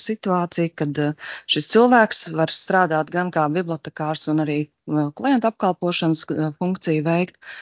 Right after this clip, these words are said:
gan arī savienojot ar šo te turismu darbinieka pienākumiem. Nu, protams, varbūt nepilnvērtīgi tādā apjomā, kā tie bija līdz šim, bet sadarbojoties ar, ā, ar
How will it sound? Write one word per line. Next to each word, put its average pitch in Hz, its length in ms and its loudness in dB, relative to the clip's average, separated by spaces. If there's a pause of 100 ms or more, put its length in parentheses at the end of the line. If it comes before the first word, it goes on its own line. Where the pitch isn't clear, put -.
(160)
gan 180 160 6
arī 175 320 6
savienojot 151 800 0
ar - 140 -2
šo 147 100 -2
te 147 140 -8
turismu 156 640 -2 (420)
darbinieka 151 720 4 (160)
pienākumiem. 139 720 -2 (160)
Nu, 196 160 2
protams, 190 400 2
varbūt 165 340 0
nepilnvērtīgi 165 840 2
tādā 165 300 4
apjomā, 151 380 2
kā 151 240 -2
tie 156 140 -4
bija 156 240 0
līdz 151 160 0
šim, 285 260 8 (420)
bet - 220 -2
sadarbojoties 151 720 2
ar, 151 140 0
ā, 147 160 2 (200)
ar 151 160 -2